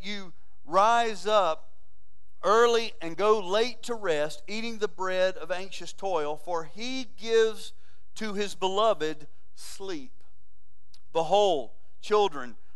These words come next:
are a heritage from the Lord, the fruit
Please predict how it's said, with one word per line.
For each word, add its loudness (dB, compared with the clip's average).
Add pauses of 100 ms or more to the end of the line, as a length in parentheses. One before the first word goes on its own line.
are 2
a 0
heritage 0
from -2
the 0
Lord, -2 (400)
the 0
fruit -2